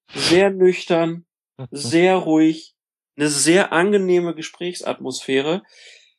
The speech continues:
Speaker 1: Ähm, die haben klare Meinungen, sind da auch nicht immer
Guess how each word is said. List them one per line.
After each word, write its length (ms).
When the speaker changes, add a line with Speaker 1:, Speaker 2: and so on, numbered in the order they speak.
Speaker 1:
Ähm, 540
die 140
haben 440
klare 440
Meinungen, 540
sind 200
da 60
auch 180
nicht 160
immer 320